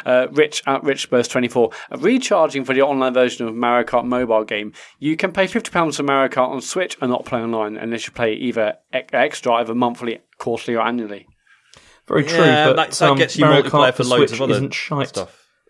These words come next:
Speaker 3: Well, yeah,
Speaker 2: So,
Speaker 3: there
Speaker 2: you
Speaker 3: is
Speaker 2: know.
Speaker 3: that. Um,
Speaker 2: Yeah.
Speaker 3: but yeah, but that, that fee gets you loads of other stuff as well. It's not just the online, uh, you know, functionality of one game.
Speaker 2: Yeah.
Speaker 3: But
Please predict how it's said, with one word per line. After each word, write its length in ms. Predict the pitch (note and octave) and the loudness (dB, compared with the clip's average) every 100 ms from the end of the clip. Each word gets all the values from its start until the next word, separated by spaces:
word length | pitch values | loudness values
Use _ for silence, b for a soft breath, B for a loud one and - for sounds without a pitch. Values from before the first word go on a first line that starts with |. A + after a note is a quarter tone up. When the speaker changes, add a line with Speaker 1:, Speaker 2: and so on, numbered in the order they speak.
| - | -2
Speaker 3:
Well, 160 | A#2 A2 | 2 4
yeah, 60 | |
Speaker 2:
So, 80 | A#2 | 4
Speaker 3:
there 80 | G#2+ | 2
Speaker 2:
you 40 | |
Speaker 3:
is 40 | A#2+ | -2
Speaker 2:
know. 160 | F2+ - _ _ _ _ _ | -6 -12 _ _ _ _ _
Speaker 3:
that. 280 | - G2+ G2 | 0 2 2
Um, 120 | F#2+ | -2
Speaker 2:
Yeah. 60 | G2 _ - | -8 _ -4
Speaker 3:
but 80 | E3 | 0
yeah, 120 | G#2+ | 2
but 60 | |
that, 220 | A#2+ A#2+ C3 | 0 0 -2
that 240 | B2+ - - _ _ - | -4 -4 -20 _ _ -18
fee 340 | - A2+ G#2+ | -4 -4 -4
gets 300 | G2 G#2 - | -2 -2 -2
you 100 | A2 | -8
loads 360 | G2+ G#2 G2 F#2 | 0 0 0 -4
of 80 | G#2+ | -2
other 180 | G#2+ F2+ | -2 -2
stuff 280 | - D#2+ F#2+ | -6 -10 -6
as 80 | F#2 | 0
well. 160 | F#2 | 0
It's 160 | F2 - | 0 -2
not 240 | F#2+ - | -4 -4
just 560 | - F#2+ F2 - - - _ _ _ _ | 0 0 0 -4 -14 -20 _ _ _ _
the 100 | G2 | -4
online, 380 | F2 F2+ F2+ F2 | -2 0 0 0
uh, 140 | F2 | -4
you 180 | G#2 F#2+ | -6 -6
know, 260 | F2+ E2+ E2 _ _ _ _ - | -4 -4 -8 _ _ _ _ -8
functionality 520 | G2+ F2+ F#2 F2 F#2 | -8 -2 -2 -2 -4
of 100 | E2+ | -4
one 240 | F2 F2 | -4 -4
game. 440 | E2+ E2+ E2 E2 E2 _ b b b b | -2 -4 -4 -6 -14 _ b b b b
Speaker 2:
Yeah. 200 | B2 B2+ - _ _ _ _ _ | -2 -2 -4 _ _ _ _ _
Speaker 3:
But 200 | E2 - | -12 -12